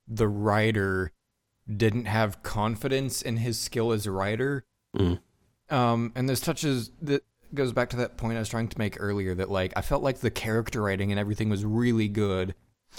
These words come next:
Speaker 1: And it feels like the, my dad's getting remarried to the mother of the girl that I lost my virginity to and the teacher I have a crush on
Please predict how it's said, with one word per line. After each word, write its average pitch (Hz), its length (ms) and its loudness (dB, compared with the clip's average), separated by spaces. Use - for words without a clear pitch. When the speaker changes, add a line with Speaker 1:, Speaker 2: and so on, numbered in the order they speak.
Speaker 1:
And 120 140 2
it - 100 -4
feels 139 420 0
like 120 460 0
the, 107 380 0
my 107 180 2
dad's 113 320 2
getting 113 260 2
remarried 104 680 2
to 117 100 0
the 107 80 0
mother 104 520 0
of 92 480 0
the 113 460 0
girl 117 240 0
that 110 140 0
I 104 40 0
lost 107 280 -2
my 104 140 0
virginity 104 520 -2
to 104 140 -4
and 98 100 -2
the 95 60 -4
teacher 110 260 -4
I 101 40 -2
have 95 100 -4
a 98 40 -4
crush 151 360 -2
on 113 200 0